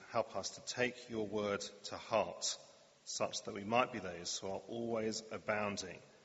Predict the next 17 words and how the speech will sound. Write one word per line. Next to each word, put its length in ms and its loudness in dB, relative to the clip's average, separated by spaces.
in 200 0
the 80 -2
work 340 4
of 100 -8
the 60 -4
Lord, 360 -4
knowing 380 2
that 260 -6
in 160 8
the 80 8
Lord 360 0
our 120 -4
labour 300 2
is 220 -6
not 340 2
in 200 -6
vain 360 -8